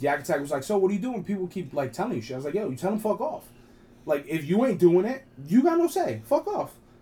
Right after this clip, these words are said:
If you want your burger done the right w-, different way, cool. I'll make, I'll make you, I made f-, four well done burgers. As much as that killed my soul, I'll make it for you if that's what you want. But you're not gonna come over and be like, "Yo, you shouldn't flip that way," or, "You should turn it." Get the fuck outta here. You ain't standing here.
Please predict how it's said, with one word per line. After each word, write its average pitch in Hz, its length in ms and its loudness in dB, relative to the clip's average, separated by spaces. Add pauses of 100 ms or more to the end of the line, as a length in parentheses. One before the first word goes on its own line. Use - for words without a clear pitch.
(260)
If 127 200 -2
you 175 60 4
want 196 160 4
your 175 100 6
burger 175 240 6
done 180 180 4
the 180 60 2
right 175 140 4
w-, 185 200 -4
different 165 260 -2
way, 202 160 -2
cool. 349 360 6
I'll 311 160 0
make, 381 280 -8
I'll - 280 -2
make 151 240 -2
you, 165 120 2
I 156 100 4
made 190 200 4 (100)
f-, 156 160 -4
four 202 300 6
well 180 220 6
done 170 200 2
burgers. 139 340 0
As 117 60 -10
much 180 180 -2
as 190 80 -8
that 185 180 -2
killed 180 200 0
my 143 140 -2
soul, 175 480 0 (560)
I'll 175 140 2
make 415 180 2
it - 80 -4
for - 80 -8
you - 60 -4
if 139 80 -6
that's 185 180 0
what 180 120 0
you 143 100 -2
want. 208 280 -2 (280)
But 147 80 -2
you're 175 100 4
not 190 120 2
gonna 165 120 0
come 185 200 0
over 175 120 4
and 156 80 -4
be 160 80 2
like, 151 140 2
"Yo, 196 120 2
you 160 140 2
shouldn't 180 320 -4
flip 180 320 -2
that 120 220 -2
way," 117 180 0
or, 110 120 -2
"You 180 120 -2
should 135 200 -8
turn 175 220 0
it." 143 100 -6 (280)
Get - 100 -20
the - 40 -16
fuck - 200 -4
outta 359 180 0
here. 117 160 2
You 185 300 0
ain't 277 120 -2
standing 254 340 2
here. 254 280 -2